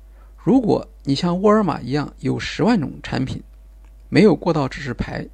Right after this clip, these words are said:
就会造成灾难。除了严选之外，另一个控制卖场管理成本的方法就是大包装。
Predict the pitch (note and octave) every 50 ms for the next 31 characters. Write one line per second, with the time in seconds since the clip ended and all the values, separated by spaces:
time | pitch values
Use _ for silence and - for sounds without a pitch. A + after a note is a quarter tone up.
0 | - - - - C#3 B2 C3+ B2 B2 - C3 A#2+ A#2 - B2+ A2+ A2+ - C3 B2+
1 | C3 C3+ - - - - - - - - - - - - - - - - - -
2 | - - - - - - - - - - - - - - G#3+ A3+ G#3+ D#3+ C3 D3+
3 | G#3 A3+ - C3+ - - - D#3+ F#3 F3 - - - - - - - - - -
4 | - - - - - - - - - - A#3 C4 A#3+ F#3+ E3 D3 D3 - - -
5 | E3+ D3+ C#3 C3+ B2 C3 F3 F3 C3+ - - - - - - - B2 C#3 F3+ F3+
6 | C#3 - - C#3+ C#3 C#3 C3 - - - - C3 C3 C3 - - - - - -
7 | - B2 A2 A#2 A2+ - - C#3+ A#2+ A#2+ A#2 A#2+ A#2+ A#2+ A#2 B2+